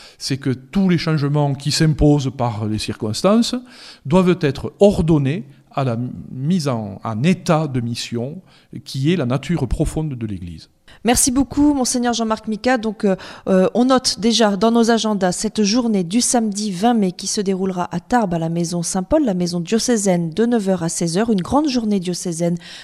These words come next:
Speaker 2: euh, de travail synodal en vue de créer donc, euh, ce conseil diocésain, euh, de pastoral. Évidemment, ce rendez-vous est ouvert, euh, à toutes les personnes qui se sont déjà engagées dans des équipes synodales, qui ont répondu aux questions du synode dans leur paroisse ou dans divers groupes,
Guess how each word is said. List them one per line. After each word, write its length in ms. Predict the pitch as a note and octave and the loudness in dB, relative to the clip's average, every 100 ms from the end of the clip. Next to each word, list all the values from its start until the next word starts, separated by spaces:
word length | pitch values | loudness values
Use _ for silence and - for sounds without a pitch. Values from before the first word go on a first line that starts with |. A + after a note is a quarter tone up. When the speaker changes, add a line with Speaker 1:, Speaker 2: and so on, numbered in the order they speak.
| - | -6
Speaker 2:
euh, 80 | F3 | -4
de 120 | D#3+ | -2
travail 340 | F3+ F#3+ F3+ F#3+ | -2 -2 0 0
synodal 680 | - C#4+ B3+ G3 D#3+ F#3+ B3+ - - - | 2 2 4 4 6 4 2 -10 -18 -8
en 140 | F#3 F#3 | -4 -2
vue 180 | G3 | -2
de 100 | G#3+ | -2
créer 320 | F#3+ - F3+ A3 | -4 -2 -2 0
donc, 280 | F#3+ - | -2 -4
euh, 120 | E3+ D#3+ | -4 -4
ce 160 | - | -6
conseil 380 | F3 G3+ - G#3 | -6 -4 -2 -4
diocésain, 600 | E3 A3 - G3+ G3 G#3+ - - - - | -2 -2 0 -2 0 -2 -4 -20 -14 -6
euh, 120 | D#3+ | -4
de 140 | D#3 | -2
pastoral. 760 | G3+ A#3 G#3+ - F3+ E3 A3 B3+ - - - | 0 2 0 -2 -2 0 0 -2 -10 -16 -8
Évidemment, 440 | F3 F3 F3 F#3+ | -4 0 2 0
ce 140 | A3 G3+ | -2 -2
rendez-vous 460 | F3 F3+ F3+ G3 | -2 0 0 0
est 140 | F3 - | 0 -2
ouvert, 340 | E3 F#3+ F#3 | 0 0 0
euh, 100 | E3 D#3 - | -2 -4 -10
à 100 | - | -8
toutes 200 | F3 A3 | -6 -4
les 80 | A#3+ | -2
personnes 360 | G#3 G3 A3+ G#3+ | -2 0 -2 -2
qui 140 | - | -4
se 140 | G3+ A3+ | -4 -4
sont 260 | - D#4+ | -2 -2
déjà 360 | C#4 A#3 A#3 A3 | 0 2 2 2
engagées 380 | G3+ G3+ G3 G#3+ | 2 0 2 0
dans 180 | F#3+ | 0
des 400 | F3 F3 E3+ E3 | 0 2 2 2
équipes 360 | G3+ - G#3+ F#3+ | -2 -4 -6 -4
synodales, 680 | E3+ - F#3+ F3+ F#3+ A3+ G#3 | -4 -2 0 2 4 2 0
qui 140 | G3 | -2
ont 80 | E3 | 0
répondu 480 | A3+ A#3 B3 A3+ D#4 | 0 0 -2 2 0
aux 80 | |
questions 360 | B3+ G3+ - G3+ | 2 -2 -2 -4
du 100 | F3+ | -2
synode 480 | - G3 F3+ F3+ E3 | -2 0 2 2 0
dans 160 | D#3+ | 0
leur 160 | E3 E3 | -2 -2
paroisse 500 | - E3+ F#3 G3 - | -2 2 2 2 -2
ou 40 | |
dans 180 | F3 D#3+ | -2 -2
divers 360 | E3 G3 F#3 E3 | 0 2 2 2
groupes, 260 | E3 B3+ | 2 2